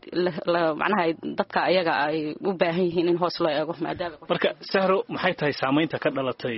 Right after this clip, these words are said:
Speaker 2: ee, cunto yarida xilligan ka jirta xeryaha qaxootiga ee Dhadhaab, maadaama maanta dunida looga dabaaldegayo maalinta cuntada adduunka?
Speaker 1: Wallaahi, wax saamaynta ka dhalatay waxaa weeye, waxaad arkaysaa dad iska dawarsanaya, masaakiin ma ah, qaarkood indhala yihiin, qaar curyaamin yihiin. Dadkii adiga laftirkaagii,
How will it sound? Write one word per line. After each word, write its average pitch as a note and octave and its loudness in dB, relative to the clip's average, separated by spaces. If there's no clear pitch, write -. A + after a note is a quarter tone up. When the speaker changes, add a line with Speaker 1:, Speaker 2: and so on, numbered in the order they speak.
Speaker 2:
ee, C3 2
cunto C#3 -2
yarida C#3 4
xilligan C#3+ 0
ka C#3+ 2
jirta C3 -4
xeryaha C#3+ 0
qaxootiga B2+ -4
ee A#2+ -2
Dhadhaab, B2 0
maadaama D3+ 2
maanta D3 2
dunida C#3+ 2
looga C#3 2
dabaaldegayo B2+ 0
maalinta D3 0
cuntada C3 0
adduunka? A#2 0
Speaker 1:
Wallaahi, G3 0
wax G3+ -4
saamaynta G3+ 0
ka G#3+ -4
dhalatay F3+ -2
waxaa F#3 -2
weeye, F3+ 0
waxaad - -4
arkaysaa F3+ -4
dad - -4
iska - -2
dawarsanaya, F3+ 0
masaakiin F3+ -4
ma F#3 -2
ah, F#3+ -8
qaarkood F3+ 0
indhala F3+ -2
yihiin, F3+ -6
qaar F3 -2
curyaamin F3 2
yihiin. F#3 -2
Dadkii G#3 -2
adiga A3 2
laftirkaagii, F#3 0